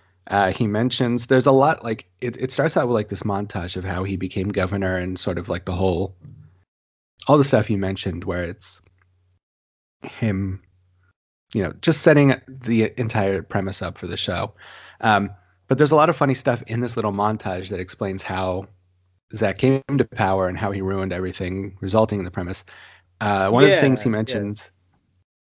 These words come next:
Speaker 1: well, well, one of the things he mentions is that after he married Kelly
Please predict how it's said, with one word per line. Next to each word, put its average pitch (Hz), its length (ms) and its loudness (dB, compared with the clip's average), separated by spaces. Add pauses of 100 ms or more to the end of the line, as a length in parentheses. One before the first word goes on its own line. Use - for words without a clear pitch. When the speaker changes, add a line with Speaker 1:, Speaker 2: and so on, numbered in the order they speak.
(340)
Speaker 1:
well, 127 180 2
well, 127 240 0
one 135 140 4
of 151 100 2
the 139 60 -8
things 127 180 -2
he 117 80 -6
mentions 104 380 -6
is 101 200 -10
that 98 240 -4 (440)
after 117 560 4
he 113 140 -2
married 104 480 0
Kelly 95 500 -2